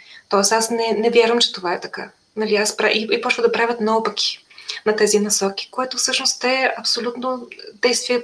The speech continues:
в насока самосаботаж. Но нашата насока е да овластим хората,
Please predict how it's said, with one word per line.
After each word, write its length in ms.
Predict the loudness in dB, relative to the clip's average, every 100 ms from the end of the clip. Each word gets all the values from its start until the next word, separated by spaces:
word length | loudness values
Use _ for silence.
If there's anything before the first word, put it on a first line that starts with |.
| -4
в 20 |
насока 320 | -4 -2 -2
самосаботаж. 800 | -2 -2 -2 -2 -2 0 2 2 0 -8 -12 -12 -14 _
Но 80 | -2
нашата 260 | 0 -2 -2
насока 340 | -2 -2 0
е 40 |
да 120 | 2 4
овластим 600 | 4 2 0 -2 -6 -4
хората, 520 | 0 0 0 -4